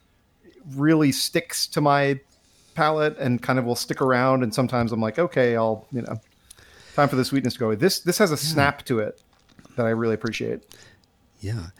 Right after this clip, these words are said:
Speaker 2: And the texture and sweetness kind of reminds me of a German ice wine.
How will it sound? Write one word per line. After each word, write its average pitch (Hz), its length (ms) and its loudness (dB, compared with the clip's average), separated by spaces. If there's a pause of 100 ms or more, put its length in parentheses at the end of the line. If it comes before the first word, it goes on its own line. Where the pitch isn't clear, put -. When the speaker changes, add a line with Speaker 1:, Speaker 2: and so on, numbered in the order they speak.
(260)
Speaker 2:
And 156 240 -4
the 143 240 -2
texture - 580 -2
and 131 160 0
sweetness 156 460 0
kind 131 260 0
of 123 140 0
reminds 110 480 2
me 107 240 2
of 104 300 -6
a 98 100 -4
German 101 400 0
ice 95 300 -2
wine. 156 340 0